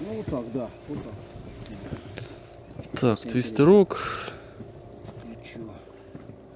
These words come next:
Speaker 2: Два і вісім дюйма.
Speaker 1: Выключу.
Speaker 2: Дванадцять грам. Що, погнали.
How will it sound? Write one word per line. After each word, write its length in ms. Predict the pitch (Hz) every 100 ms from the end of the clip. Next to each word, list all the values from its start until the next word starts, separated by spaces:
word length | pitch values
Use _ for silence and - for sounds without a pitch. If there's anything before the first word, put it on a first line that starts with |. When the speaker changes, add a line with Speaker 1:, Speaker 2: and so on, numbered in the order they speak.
| -
Speaker 2:
Два 320 | 131 120 123
і 60 | 120
вісім 300 | 117 - 123 117
дюйма. 380 | 123 123 120 120 - - - - - - - - - - - 107 113
Speaker 1:
Выключу. 460 | 123 - 104 - 107 120 113
Speaker 2:
Дванадцять 460 | 123 135 123 117
грам. 300 | 107 110 104 95 - - - - - - - - - - - - - - - -
Що, 220 | - - 123
погнали. 640 | - 120 117 123 127 101